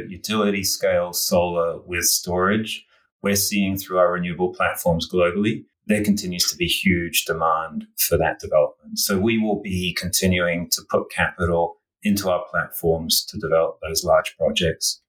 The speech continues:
You know, at the same time, you know, we're really interested in what's happening on with alternative energies, you know, whether that's hydrogen or other forms of energy.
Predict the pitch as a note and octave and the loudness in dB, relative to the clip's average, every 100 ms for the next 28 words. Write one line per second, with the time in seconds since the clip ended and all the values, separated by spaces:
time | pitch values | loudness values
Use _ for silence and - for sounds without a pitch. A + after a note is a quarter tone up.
0 | _ - A2 A2+ C3 C3 - C3 C#3 C#3 | _ -4 0 0 0 -2 -2 -2 -2 0
1 | C3+ C#3 D#3 - - G2+ G2 G2 G#2 G2 | 0 0 -4 -4 -2 2 2 2 0 2
2 | G#2 G2 F#2 F2+ G2+ - G2 F#2+ E2+ - | 0 0 0 -2 -2 -2 0 0 0 -6
3 | _ _ _ G#2 F#2+ F2 - G2+ G2 G2 | _ _ _ 0 2 2 0 -4 0 2
4 | F#2 F2 E2+ F2+ F#2+ F2+ F2+ - F#2+ F2 | 2 0 -4 -6 -2 0 2 0 -2 -2
5 | E2+ F2+ G#2 G#2+ A2 G2+ F2+ - - - | -4 2 4 4 2 0 -2 -4 -8 -4
6 | F2 F2 F2 - F2 E2+ F2 E2 - - | 0 0 0 -2 -2 2 2 2 0 0
7 | - - - _ _ - F2+ F2+ F#2 F2+ | 0 -6 -12 _ _ 0 0 2 -2 0
8 | F2 E2 F2 - F2+ E2+ F#2 F2 F2 - | 0 0 -2 -4 -2 0 2 0 0 0
9 | F#2 E2+ E2+ E2 - F#2 F2+ F#2+ G2 A#2+ | 0 0 0 -2 -2 0 0 2 2 2
10 | C3 | 0